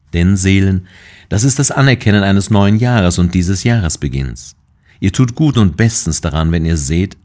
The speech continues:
"Ah, das ist diese Gesetzmäßigkeit, zum Beispiel mein Körper, und ihr durchforscht ihn, wie er gehen will, wie er stehen will.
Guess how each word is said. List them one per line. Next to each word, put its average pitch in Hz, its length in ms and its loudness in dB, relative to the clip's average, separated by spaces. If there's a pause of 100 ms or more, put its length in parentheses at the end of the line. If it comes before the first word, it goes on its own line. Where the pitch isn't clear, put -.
(120)
"Ah, 95 240 -2 (640)
das 87 240 -2
ist - 380 -6
diese 80 260 -2
Gesetzmäßigkeit, 90 1040 -2
zum 110 240 -2
Beispiel 67 440 -4 (180)
mein 80 280 0
Körper, 101 460 -2 (480)
und 98 180 -2
ihr 92 160 2
durchforscht 85 680 -2
ihn, 73 320 -6
wie 78 100 -2
er 76 80 -2
gehen 73 380 -2
will, 65 260 -8
wie 78 120 -2
er 80 40 -2
stehen 80 440 -2
will. 73 180 -2